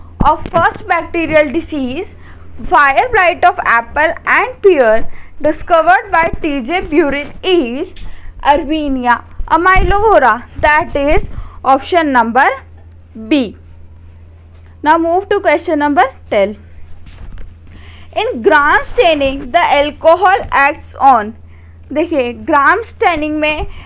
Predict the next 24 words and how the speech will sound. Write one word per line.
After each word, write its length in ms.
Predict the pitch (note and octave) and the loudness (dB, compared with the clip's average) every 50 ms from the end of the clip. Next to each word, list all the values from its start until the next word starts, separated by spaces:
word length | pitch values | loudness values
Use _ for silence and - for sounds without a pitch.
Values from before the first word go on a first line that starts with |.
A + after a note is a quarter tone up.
| - - - | -8 -2 0
अल्कोहल 720 | C#4+ C#4+ D4 D#4+ - F4 E4+ F4 F4 F#4+ F4 F4+ G#4+ A#4 - - - - D4 | 0 2 2 0 2 2 2 2 4 4 2 2 2 -2 -6 -14 -14 -8 -4
लिपिड 520 | D4 D4+ D#4+ - - - F4+ F#4 G4 G#4+ F#4+ | -2 -2 -2 -4 -4 -6 -4 -4 -4 -4 -2
मेम्ब्रेन 580 | F4 E4+ D#4+ D4+ C#4+ C#4 D#4 D#4 D#4+ D#4 D#4 C#4 | -2 0 0 0 0 2 2 2 2 2 0 -2
पे 160 | E4+ E4+ F4+ G#4 - - - - - - | 0 0 0 -2 -4 -10 -20 -20 -12 -4
एक्ट 340 | - D4 D4+ - - - - - | 0 0 0 0 0 -4 -2 2
करता 340 | E4+ D4+ C#4 C#4+ - D4 | 2 2 2 2 2 0
है। 200 | D4 D#4+ C#4+ A#3+ A3 - - - - - - - - - A3 | 2 2 2 0 0 -2 -6 -16 -20 -20 -20 -20 -20 -20 -8
जब 340 | A3 C#4+ E4+ F4 C#4+ C4 D4+ D#4 D#4 D#4 D#4+ - - - - - - - - | -2 2 2 2 2 2 2 2 2 2 0 -8 -16 -18 -18 -18 -12 -4 0
अल्कोहल 500 | D4 D4+ D#4 B3+ E4 F4 F#4 G4+ F#4+ F#4 | 0 0 0 0 -2 0 2 2 2 2
लिपिड 380 | D#4+ D#4 - - E4 F4 F#4+ | 0 -4 -4 -4 -6 -4 -4
मेम्ब्रेन 440 | G#4 F#4+ F4+ E4 D#4 D4 E4 E4+ F#4 | -2 -2 -2 -2 0 2 0 0 0
पे 220 | F#4+ F#4 E4 D#4 | 0 0 0 0
एक्ट 120 | D4+ D#4 - | 0 -2 -2
करता 340 | - D#4+ D#4 D#4 - D#4 D#4+ | 0 2 2 2 2 0 0
है, 200 | E4+ F4+ F4+ G4 | 2 2 0 0
तो 140 | G4 F#4 | 0 -2
क्या 160 | - F4+ E4+ F4 | 0 2 4 4
होती 280 | E4 D#4 - - E4+ | 4 4 2 -2 -8
है, 60 | F4+ | -6
वो 160 | F4 E4+ G4+ C#5+ C#5+ - - - - - | -2 0 0 0 -2 -4 -12 -20 -16 -8
डिसॉल्व 560 | B3+ A#3 D#4 D4+ B3+ D4 C#4+ C4+ C4 B3+ B3+ D4 | 0 2 2 2 4 6 6 6 6 4 2 0
हो 140 | C4+ D4 C4+ | 0 0 0
जाती 440 | G3 A#3+ A#3 G#3 G3+ - - B3 A#3 | 0 0 -2 -2 -2 -4 -6 -8 -6
है। 220 | A#3+ A#3 G#3+ A3 | -6 -6 -8 -10